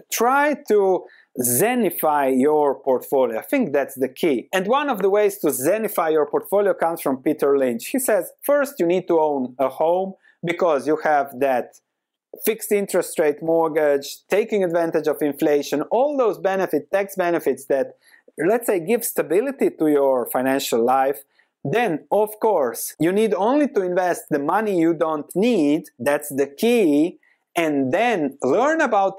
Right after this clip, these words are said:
investing and what creates value for investors, earnings, growth, business quality, really how something creates value. And then you can start investing.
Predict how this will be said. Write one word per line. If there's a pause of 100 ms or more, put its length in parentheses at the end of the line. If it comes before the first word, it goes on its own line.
investing
and
what
creates
value (320)
for (260)
investors, (220)
earnings, (460)
growth, (300)
business
quality,
really (120)
how
something
creates
value. (400)
And
then
you
can
start (100)
investing.